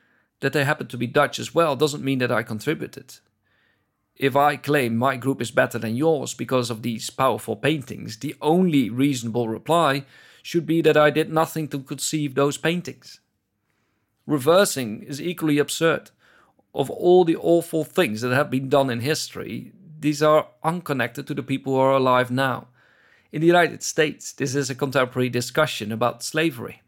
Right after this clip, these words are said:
It's rather arbitrary, though. We all been slaves at some point in history. The very word comes from Slavs. Germanic tribes, of which the Dutch were part in that time,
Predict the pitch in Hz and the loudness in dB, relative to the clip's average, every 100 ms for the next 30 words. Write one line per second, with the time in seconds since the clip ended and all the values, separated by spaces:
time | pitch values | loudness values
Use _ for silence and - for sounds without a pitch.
0 | _ _ _ _ - 156 214 220 156 117 | _ _ _ _ -12 0 4 4 2 4
1 | 147 147 120 123 120 117 - - 151 156 | 2 2 0 2 2 2 -2 -4 2 6
2 | 170 160 151 131 - 151 135 117 - 160 | 6 4 0 0 0 2 0 -4 0 0
3 | 160 117 113 113 113 - 120 120 - - | 0 -4 -2 -4 -6 -6 -6 -6 -12 -20
4 | - - _ _ 143 156 147 123 151 185 | -20 -20 _ _ 2 4 4 4 4 6
5 | 165 - 123 120 117 104 - 139 123 120 | 2 0 -4 -4 -6 -6 -4 0 0 -2
6 | - _ _ _ _ _ - 160 170 170 | -12 _ _ _ _ _ 0 2 4 2
7 | 113 - 151 160 92 - - - 113 127 | -2 0 2 4 2 -4 -12 -14 -4 -2
8 | - - - - 107 107 107 135 120 - | -2 -10 -16 -6 -4 -4 -4 0 0 0
9 | - - 135 147 113 110 110 - - 156 | -8 -4 2 2 2 -4 -8 -8 -2 0
10 | 139 117 | 0 -4